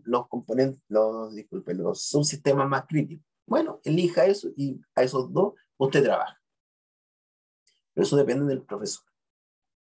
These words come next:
y usted. Si usted no tiene la habilidad para convencer a su profesor guía, difícilmente después va a poder convencer a la comisión. Entonces, tiene que convencer al profesor guía, y si el profesor guía no, le, le va a decir,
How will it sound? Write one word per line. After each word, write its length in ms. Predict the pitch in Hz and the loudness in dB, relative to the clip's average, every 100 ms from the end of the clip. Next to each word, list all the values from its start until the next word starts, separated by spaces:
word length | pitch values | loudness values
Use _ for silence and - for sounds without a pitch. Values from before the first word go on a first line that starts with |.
| _ | _
y 140 | 208 113 | 0 2
usted. 300 | - - _ _ _ _ _ _ _ _ _ _ _ | 0 -14 _ _ _ _ _ _ _ _ _ _ _
Si 100 | - | -6
usted 200 | - 107 | -2 2
no 100 | 107 | 2
tiene 240 | 92 104 101 | 0 -2 -2
la 100 | 92 | -2
habilidad 380 | 92 90 104 104 | -4 -2 0 2
para 160 | 92 | 0
convencer 680 | 85 90 82 85 82 - 107 | -4 -10 -8 -8 -4 0 0
a 40 | |
su 160 | - 78 | 0 -6
profesor 460 | 78 87 - 95 82 | -6 -4 0 0 0
guía, 360 | 123 160 214 _ _ _ _ - | 2 2 2 _ _ _ _ -4
difícilmente 640 | 107 139 135 117 151 156 | 2 2 2 2 2 2
después 240 | 147 160 | 0 2
va 80 | 156 | 4
a 80 | 147 | 2
poder 220 | 151 151 | -2 -4
convencer 580 | 143 147 139 139 - 151 143 | -2 -2 -2 -6 -4 -2 -2
a 100 | 127 | 0
la 160 | 135 127 | 0 0
comisión. 460 | 135 135 135 165 123 | -2 -4 -2 -2 -2
Entonces, 380 | 123 120 120 _ _ _ - - - - | -4 -6 -10 _ _ _ -20 -18 -18 -4
tiene 240 | 131 123 | 0 0
que 60 | 110 | 0
convencer 500 | 101 92 90 - 143 | -2 -2 -4 2 2
al 120 | 143 | 2
profesor 320 | 135 135 135 | -2 -4 -4
guía, 160 | 135 160 | -2 -2
y 60 | 147 | -2
si 60 | |
el 80 | 127 | -4
profesor 260 | 110 117 104 | -4 -10 -6
guía 180 | 117 | -6
no, 100 | - - 120 | -6 -12 -12
le, 180 | 113 - - | -14 -16 -4
le 100 | 110 | 0
va 80 | |
a 40 | 104 | 0
decir, 300 | 101 127 | -2 -6